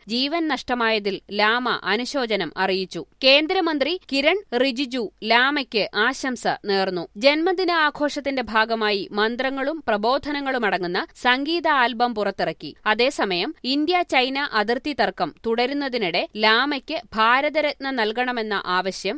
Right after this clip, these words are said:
കേന്ദ്ര സർക്കാർ പരിഗണിക്കുന്നതായാണ് അറിയുന്നത്. ദലൈലാമയ്ക്ക് ഭാരതരത്ന നൽകുന്നത് ചൈനയുടെ പ്രതിഷേധത്തിന് കാരണമാകും. ജൂൺ കാസ്റ്റെക്സ്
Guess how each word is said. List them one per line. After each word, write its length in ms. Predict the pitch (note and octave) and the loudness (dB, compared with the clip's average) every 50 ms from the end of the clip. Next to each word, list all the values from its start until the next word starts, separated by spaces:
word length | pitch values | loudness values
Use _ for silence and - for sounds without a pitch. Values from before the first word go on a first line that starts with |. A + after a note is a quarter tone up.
| - _ - | -8 _ -2
കേന്ദ്ര 340 | B3 A#3+ B3+ C#4 D4+ E4+ F4 E4 | 0 2 2 2 0 -2 -2 -2
സർക്കാർ 420 | - D4 A#3+ A#3 - B3 A3+ A3+ | 0 0 0 0 2 2 2 2
പരിഗണിക്കുന്നതായാണ് 1080 | A3 A3 G#3+ G#3+ A3+ C4 C#4 D4 C#4+ - D4 C#4 C4+ A#3+ A#3 A3 A3 G3 F3+ F3 E3 - - - | 2 0 0 0 0 -2 -4 -4 -4 -6 -6 -6 -2 2 2 4 4 4 2 2 0 -2 0 0
അറിയുന്നത്. 540 | G3 G3 G3 F#3+ F#3+ F#3 F3+ E3 D#3+ D#3+ - - _ _ - | 2 2 2 0 0 -2 -2 -4 -4 -6 -6 -8 _ _ 0
ദലൈലാമയ്ക്ക് 840 | G#3 B3 C4 C4+ D4 E4+ F4+ F4 D#4 C#4 A#3+ A3 G3+ G3 G#3 B3+ - - - | 2 4 4 4 4 4 4 4 2 2 2 0 0 0 -2 -4 -4 -6 -4
ഭാരതരത്ന 800 | - A#3+ A#3 B3 B3+ C4 D4 D4 C#4+ D4+ D#4 C#4+ - - C#4 C#4+ D4+ | 0 4 4 6 6 4 2 0 -2 -2 -2 -2 -4 -4 -4 -4 -2
നൽകുന്നത് 560 | C#4+ A3+ G3 G3 G3+ G#3 G#3+ G3 F#3 F3+ F3 - - - | -2 -2 -2 -2 -2 -2 -2 -2 -2 -2 -2 -4 -4 -2
ചൈനയുടെ 600 | - A#3 A3 A#3+ C4 C4+ C#4 C#4+ C#4 C4+ C#4 D#4 | 2 4 4 4 2 0 -2 -2 -2 -2 -2 -2
പ്രതിഷേധത്തിന് 840 | - B3 A3+ A3+ B3+ - - D4 C#4+ C#4+ C4+ A3 - G#3 G3+ F3 D3 - - | -2 -2 -2 -2 -2 -2 -2 -2 -2 -2 -2 -4 -4 -4 -4 -4 -6 -4 -2
കാരണമാകും. 760 | G#3+ G#3+ G#3+ G#3 G3+ G3+ G3 F#3+ F3+ E3 D#3 D#3 E3 D#3 - _ _ _ _ _ - | 2 2 4 4 2 2 -2 -2 -2 -4 -4 -4 -6 -8 -10 _ _ _ _ _ -16
ജൂൺ 360 | F#3 G3 G3+ D4 D#4+ E4+ F4+ F#4 | -12 -8 -4 -2 0 2 0 0
കാസ്റ്റെക്സ് 640 | - - B3+ B3+ B3+ - - - C4 - - - - | 0 0 0 0 0 -2 -2 -4 -4 -4 -6 -10 -12